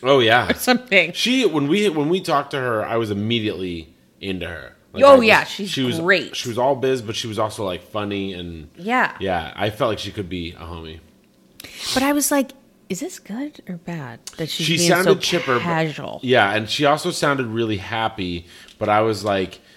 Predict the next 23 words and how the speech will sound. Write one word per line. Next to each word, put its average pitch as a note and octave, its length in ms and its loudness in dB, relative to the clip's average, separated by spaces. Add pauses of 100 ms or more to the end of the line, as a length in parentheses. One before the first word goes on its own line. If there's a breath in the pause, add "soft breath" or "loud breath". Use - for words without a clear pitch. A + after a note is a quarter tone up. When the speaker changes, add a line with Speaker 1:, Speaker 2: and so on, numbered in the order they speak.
(140)
Speaker 1:
"This A#2+ 320 -2
is C3+ 100 -6
a C3 60 -4
person A2 400 -4
who G#2+ 120 -2
lets G2+ 320 -2
people F#2+ 360 -8
down F2 340 -6
professionally." E2 680 -14
Like, D#2+ 220 -8
Speaker 2:
Yes, F#4 320 -2
exactly. B3+ 580 -4
Speaker 1:
she's - 320 -6
Speaker 2:
And C4 120 8
I C4 100 10
was B3 180 4
like, A3 260 2
"Oh F3 80 2
my G3 220 -2
God, E3+ 240 -6
Speaker 1:
Oof. F3+ 40 -8
Speaker 2:
she's E3+ 280 -6
calling F#3 720 -8